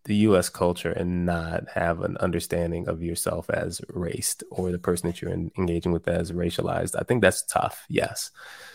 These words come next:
Um, I don't know that I would say it's everything. I think I'd put, I'd say, I think three different, three general categories. There's generally race in the United States, gender, and age. Those things are,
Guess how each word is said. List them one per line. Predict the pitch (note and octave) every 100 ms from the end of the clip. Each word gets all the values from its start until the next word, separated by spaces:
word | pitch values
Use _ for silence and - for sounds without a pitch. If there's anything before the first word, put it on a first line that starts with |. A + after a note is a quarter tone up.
| - _
Um, | - G2 F2+ F2+
I | -
don't | A#2 A#2
know | G#2+ G2
that | F2+
I | F2
would | F2
say | F2
it's | E2+
everything. | F2+ F2+ F2 E2+ E2+
I | E2+
think | - F2 F2 - _ _ _ _ _ -
I'd | G2+ F#2
put, | - G2+ F2 - - _ -
I'd | E3+ G#3
say, | D3 A#2
I |
think | A#2 C#3+ -
three | G#2+ G#2+
different, | F#2 F2 F2
three | - G#2 G#2
general | F2+ F#2 E2+
categories. | E2 E2 E2+ E2 E2+
There's | E2+ E2+ - - D#2+ -
generally | F#2+ F2
race | E2 A2 G#2 G2+ - - _ _ _ _ -
in |
the | F#2
United | F2 E2+
States, | E2 - D#2+ E2 - - _ _ _ _ _ -
gender, | G2 G2 F#2+ F#2+ F2+
and | - F2+
age. | F2 E2+ E2 -
Those | E2+ F2
things | - E2+ F2+
are, | E2+ -